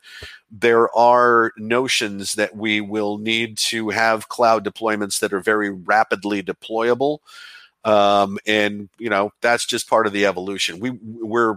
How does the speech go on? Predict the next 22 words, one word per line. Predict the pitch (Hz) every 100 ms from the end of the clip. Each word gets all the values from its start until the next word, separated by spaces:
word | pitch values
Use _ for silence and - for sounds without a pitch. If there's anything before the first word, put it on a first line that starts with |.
| 90
certainly | - 170 127 131 117
going | 117 107
to | 104
get | 107 -
there | 117
at | 113
some | - 117
point, | 117 123 127 123 - - - _ -
uh, | 107
but | 101
the | 110
experiments | 104 - 143 139 120 -
that | 117
we've | 117 -
done | 117
up | 113 -
to |
this | 98 110
point | - 117 104
just | 98 98
made | 113 107
it, | 98 101